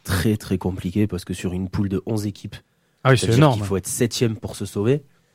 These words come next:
Speaker 1: Donc là, avant ce match, on était relégable à égalité de points avec Portiragne, dix-sept points. Et là, on a gagné, donc on sort, euh, de la zone rouge. Alors à la lecture du classement, on pourrait être très content parce qu'on est passé cinquième. Mais on est cinquième avec vingt points et avec deux points d'avance seulement sur la zone rouge.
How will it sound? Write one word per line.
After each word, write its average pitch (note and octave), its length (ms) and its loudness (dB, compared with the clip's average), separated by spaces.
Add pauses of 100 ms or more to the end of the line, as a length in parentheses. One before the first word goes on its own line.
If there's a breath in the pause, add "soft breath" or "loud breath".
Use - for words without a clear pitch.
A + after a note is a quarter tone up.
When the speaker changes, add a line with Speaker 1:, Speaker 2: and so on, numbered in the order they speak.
(360)
Speaker 1:
Donc G2+ 160 -4
là, B2 120 8
avant A#2 160 6
ce - 140 -2
match, B2 200 4
on A#2 60 4
était A2+ 200 2
relégable A2 520 2
à G2+ 60 2
égalité B2 460 0
de A#2 80 -12
points A#2+ 160 -2
avec A2 160 -4
Portiragne, G#2+ 600 -2
dix-sept F#2 360 -6
points. C#3 220 2 (600)
Et G2 60 0
là, A#2+ 120 6
on B2 100 6
a G#2+ 80 2
gagné, B2 420 6
donc G2 260 -2
on F#2+ 80 -4
sort, B2 400 4
euh, G#2+ 80 4
de G#2 80 0
la G#2+ 140 2
zone G#2+ 180 0
rouge. D3+ 320 2 (160)
Alors F2+ 220 -4
à G2+ 40 0
la G2+ 80 2
lecture G#2+ 280 0
du G2+ 100 -6
classement, A2+ 380 0
on G#2 40 2
pourrait F2+ 200 0
être F2 80 -6
très A2 140 -2
content G#2+ 340 0
parce F#2 160 -8
qu'on F2 120 -8
est F2 80 -8
passé F2+ 240 -10
cinquième. A2+ 440 -4 (800)
Mais F#2 240 -2
on F2 180 -4
est F2+ 80 -4
cinquième G2+ 420 -4
avec F2 200 -4
vingt F#2+ 180 -4
points B2 320 2
et F#2+ 100 0
avec E2 260 -6
deux A#2 140 2
points A2 180 -4
d'avance G#2 280 -2
seulement G2+ 280 -4
sur G2 140 -6
la F#2 80 -2
zone G2+ 180 -4
rouge. G2 220 -6